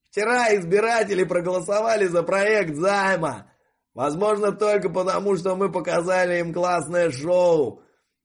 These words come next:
Хоррелл сказал Лоу, что Джонни Фогель уже не котируется и что ты член его команды.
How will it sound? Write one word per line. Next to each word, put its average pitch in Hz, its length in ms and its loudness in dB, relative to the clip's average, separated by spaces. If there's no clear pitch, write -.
Хоррелл 202 540 2
сказал 196 500 2
Лоу, 220 340 4
что 190 200 0
Джонни 202 460 2
Фогель 196 500 2
уже 196 240 4
не 196 100 0
котируется 196 800 2
и 151 80 0
что 180 220 -2
ты 208 260 0
член 196 320 0
его 196 300 2
команды. 196 880 0